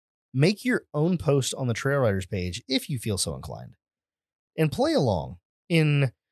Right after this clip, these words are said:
the title of the post will be, "In twenty twenty-two, I would wheel dot, dot, dot." And then you can put all your stuff after that. If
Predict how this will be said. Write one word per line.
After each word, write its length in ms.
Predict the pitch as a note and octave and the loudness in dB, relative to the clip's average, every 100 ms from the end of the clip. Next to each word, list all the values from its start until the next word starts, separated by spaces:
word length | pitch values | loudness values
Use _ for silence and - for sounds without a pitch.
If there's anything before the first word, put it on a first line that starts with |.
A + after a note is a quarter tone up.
| _ - | _ -8
the 60 | |
title 300 | C#3+ A#3 C#4 | 0 2 2
of 40 | A#3+ | 2
the 80 | G#3 | 2
post 320 | G3 G3 - | 4 4 4
will 80 | D#3 | 4
be, 300 | D3+ C#3 A#2 _ _ _ _ _ | 4 4 -2 _ _ _ _ _
"In 180 | F3 E3+ | 2 2
twenty 320 | - A3 C4+ | 4 2 4
twenty-two, 720 | G#3+ B3 A#3 - F3+ F#2+ F2 F2+ - _ _ _ _ B2+ | 4 4 2 2 2 2 -2 -6 -12 _ _ _ _ 0
I 160 | D#3 | 2
would 220 | F3+ F#3+ | 4 2
wheel 640 | D#3+ D#3+ D#3+ D#3 D3 D3 C3+ _ _ | 2 2 4 4 4 2 -2 _ _
dot, 220 | - A2+ A#2 | -2 0 -2
dot, 180 | F#2 F#2+ | -6 -8
dot." 220 | - - _ _ _ _ _ | -10 -12 _ _ _ _ _
And 120 | - C4+ | 0 2
then 80 | C#4 | 2
you 60 | |
can 100 | A#3 | 0
put 100 | A#3 | 0
all 100 | A#3 | -2
your 100 | G3 | -4
stuff 200 | D3 F#3+ | -2 0
after 160 | A#2+ F#2+ | 0 -2
that. 140 | E2+ - - - - - _ _ _ _ _ _ _ _ | -6 -8 -20 -18 -18 -20 _ _ _ _ _ _ _ _
If 300 | C4 D#4 - | 2 2 2